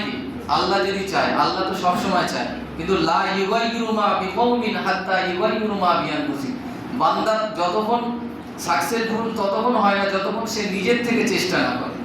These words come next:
আর নিজের মনটাকে আগে চেষ্টা করতে হবে, তাহলে আল্লাহ অবশ্যই সাহায্য করবে। আল্লাহ পাক আমাদের সকলকে সাহায্য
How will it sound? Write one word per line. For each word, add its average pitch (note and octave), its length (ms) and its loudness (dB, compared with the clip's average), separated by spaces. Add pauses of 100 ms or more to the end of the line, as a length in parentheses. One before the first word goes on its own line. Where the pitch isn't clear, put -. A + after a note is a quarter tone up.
(640)
আর C#3 60 2 (100)
নিজের G#3+ 320 4
মনটাকে G#3+ 440 0 (580)
আগে E3+ 140 2 (140)
চেষ্টা - 320 0
করতে D3+ 260 0
হবে, D#3 160 0 (100)
তাহলে F#3 240 2
আল্লাহ E3+ 200 0 (340)
অবশ্যই F3+ 460 0
সাহায্য D3+ 300 2 (100)
করবে। A#2+ 240 -4 (440)
আল্লাহ F3+ 240 4
পাক F#3+ 200 2
আমাদের F3+ 260 -2
সকলকে E3+ 380 -2
সাহায্য E3 260 2